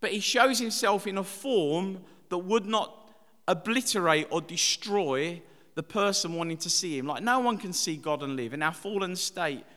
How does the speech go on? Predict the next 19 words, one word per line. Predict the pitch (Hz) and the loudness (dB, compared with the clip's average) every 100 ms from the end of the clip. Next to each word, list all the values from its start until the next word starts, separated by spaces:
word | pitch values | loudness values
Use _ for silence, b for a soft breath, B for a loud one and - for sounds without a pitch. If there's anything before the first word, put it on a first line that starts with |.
| b | b
we | 180 | -10
couldn't | - 220 202 175 | -6 -4 -4 -4
see | - 175 | -4 -4
God | 160 151 | -2 -2
and | 147 135 | -4 -6
live. | 120 98 - b b b | -8 -10 -16 b b b
And | - | 0
that's | 202 196 | 0 0
the | 190 | 0
amazing | 190 202 196 175 | 2 2 0 -6
thing | 185 180 | -4 -2
about | 165 156 143 | -2 -4 -6
Jesus, | 190 233 202 151 - | -2 -2 -2 -4 -6
that | 156 | -8
he | 156 | -6
took | - 208 | -6 -4
on | 175 175 | -4 -4
human | - 180 175 165 | -6 -8 -6 -6
flesh | - 202 185 143 - - | -6 -4 -4 -4 -8 -12